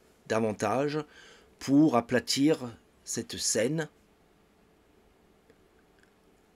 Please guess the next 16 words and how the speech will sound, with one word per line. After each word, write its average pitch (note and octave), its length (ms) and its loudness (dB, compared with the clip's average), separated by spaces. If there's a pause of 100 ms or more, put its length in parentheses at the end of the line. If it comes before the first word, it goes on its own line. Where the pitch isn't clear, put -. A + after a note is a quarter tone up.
(140)
euh, F#2+ 760 -8
sur A#2 300 0
l'horizontale, A2 800 2 (1600)
de G2 60 -10
façon G2+ 420 -2
à A#2 60 0
pas G2+ 160 -2
avoir G2+ 300 -2
quelque G2+ 260 -10
chose C3 380 -6
de, G2+ 380 -8 (600)
eh G2+ 60 -14
bien, G#2 180 -4
de G2 400 -4
trop A2+ 340 -4 (120)
plat. A2+ 420 -2